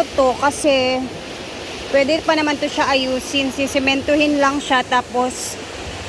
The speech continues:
syempre lalagyan lang ng kabilya. Oh, ang tibay, oh, ang ba-, ganda pala ng semento. Dapat yung nilagay, nilalagay niya dito talaga is mga semento na mga upuan kagaya nito para kahit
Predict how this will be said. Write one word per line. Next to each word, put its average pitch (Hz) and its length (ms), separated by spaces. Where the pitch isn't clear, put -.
syempre 302 400
lalagyan 269 400
lang 294 160
ng 269 160
kabilya. 254 720
Oh, 254 80
ang 247 160
tibay, 262 480
oh, 285 80
ang 269 160
ba-, 233 320
ganda 254 240
pala 285 240
ng 269 160
semento. 254 640
Dapat 294 480
yung 302 80
nilagay, 277 480
nilalagay 285 560
niya 285 160
dito 269 320
talaga 262 320
is 254 80
mga 247 240
semento 254 560
na 262 80
mga 247 240
upuan 240 320
kagaya 233 400
nito 233 480
para 226 320
kahit 277 320